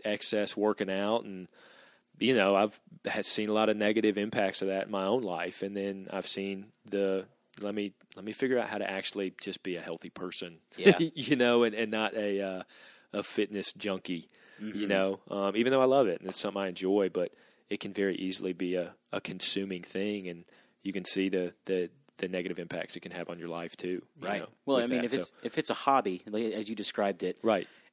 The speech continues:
Speaker 2: every hobby ha-, is a, has a danger of becoming even an idol
Speaker 1: That's
Speaker 2: at
Speaker 1: right.
Speaker 2: times.
Speaker 1: That's right.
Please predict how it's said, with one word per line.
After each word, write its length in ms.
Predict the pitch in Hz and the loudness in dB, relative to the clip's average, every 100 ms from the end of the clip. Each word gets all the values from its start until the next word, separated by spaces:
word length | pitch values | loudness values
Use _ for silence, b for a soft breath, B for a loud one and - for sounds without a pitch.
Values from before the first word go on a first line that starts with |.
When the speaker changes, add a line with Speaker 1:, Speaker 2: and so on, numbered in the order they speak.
| - | 4
Speaker 2:
every 280 | 135 139 139 | 6 6 2
hobby 420 | - 127 117 113 | 6 8 8 6
ha-, 120 | 113 - | 2 0
is 120 | 107 | -2
a, 60 | 104 87 _ - | -4 -6 _ -8
has 180 | 113 101 | -4 -2
a 60 | |
danger 340 | 90 104 101 101 | 0 -2 0 -2
of 120 | 85 | -2
becoming 460 | 95 - 101 98 | -6 -4 -4 -4
even 220 | 98 95 92 | -4 -4 -6
an 120 | 87 | -6
idol 300 | 90 92 - _ - | -6 -4 -6 _ -4
Speaker 1:
That's 140 | 107 | 0
Speaker 2:
at 40 | - | 2
Speaker 1:
right. 120 | 127 | 2
Speaker 2:
times. 280 | 92 - - | 0 -8 -4
Speaker 1:
That's 180 | 107 - | -2 0
right. 220 | 98 | 0